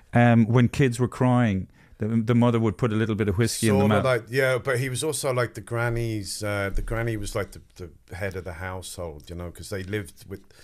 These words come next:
Speaker 2: in a tenement with the granny, and apparently the granny sort of had the purse strings, you know.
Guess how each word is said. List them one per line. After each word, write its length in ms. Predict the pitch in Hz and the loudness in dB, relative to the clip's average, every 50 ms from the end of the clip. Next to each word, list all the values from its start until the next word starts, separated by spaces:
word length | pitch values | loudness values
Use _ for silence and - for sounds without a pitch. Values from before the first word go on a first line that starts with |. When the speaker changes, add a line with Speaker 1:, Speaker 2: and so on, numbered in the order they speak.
| - - - _ _ - | -20 -20 -20 _ _ -12
Speaker 2:
in 80 | 95 92 | -12 -10
a 40 | - | -10
tenement 560 | - - 101 98 95 95 95 90 82 80 73 | -6 -6 -4 -4 -4 -6 -8 -8 -10 -12 -14
with 120 | 82 - | -16 -16
the 40 | 85 | -16
granny, 540 | 80 - 87 87 90 90 87 87 82 82 80 | -16 -12 -10 -8 -8 -8 -8 -8 -10 -10 -12
and 120 | 76 78 | -12 -14
apparently 400 | 80 - - 87 87 85 80 73 | -14 -12 -8 -8 -8 -8 -8 -14
the 80 | 73 - | -16 -16
granny 440 | - - 90 87 90 87 85 82 73 | -12 -10 -10 -10 -8 -10 -10 -12 -12
sort 260 | 76 76 - - 65 76 76 | -14 -14 -14 -14 -14 -16 -18
of 140 | - - - | -20 -20 -16
had 160 | - 82 - | -16 -16 -16
the 60 | 78 | -16
purse 360 | - - 85 85 87 87 - | -20 -16 -14 -12 -12 -12 -14
strings, 440 | - - - 82 78 71 71 69 - | -16 -16 -16 -16 -16 -16 -18 -18 -18
you 80 | 76 78 | -16 -16
know. 100 | 85 | -16